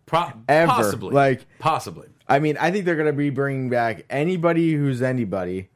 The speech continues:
Speaker 2: I mean, I wouldn't be surprised if The Rock's on that show, on that
Speaker 1: Oh,
Speaker 2: episode.
Speaker 1: sure.
Speaker 2: You know?
Speaker 1: Yeah.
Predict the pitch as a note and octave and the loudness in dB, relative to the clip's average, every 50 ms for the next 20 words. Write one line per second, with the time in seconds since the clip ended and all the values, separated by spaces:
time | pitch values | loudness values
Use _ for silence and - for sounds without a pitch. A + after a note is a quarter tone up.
0 | _ - _ - A#2 C#3+ D#3+ E3 E3 E3 E3+ F3+ G3+ G3+ F#3+ G3 E3+ - - D3 | _ -20 _ 0 2 2 2 2 0 0 0 0 -2 -2 -2 -4 -4 0 0 0
1 | C3+ C3+ B2 A#2 G#2 F#2 A2 G2+ G#2+ G#2 F#2 F#2 F2+ - - E2+ D2+ C#2+ C#2+ C#2+ | 2 0 -2 -4 -6 -8 -6 -4 -2 -2 -2 -2 -4 -6 -10 -12 -10 -10 -12 -12
2 | - - C#2+ A#1 - - _ _ _ _ _ _ _ _ - G2+ G#2+ G2+ F#2+ F2 | -12 -12 -12 -12 -14 -16 _ _ _ _ _ _ _ _ -8 -6 -4 -4 -4 -4
3 | E2+ - C#4 - - - G#3 B3 G3 - - _ _ _ _ - A2+ A2+ A2+ A#2+ | -2 -2 -2 -2 0 0 -2 -2 -2 -4 -10 _ _ _ _ -4 -2 0 0 0
4 | C#3 D#3 - _ _ _ _ _ - C#4+ D4+ - - | 0 -2 -6 _ _ _ _ _ -8 -6 -6 -6 -8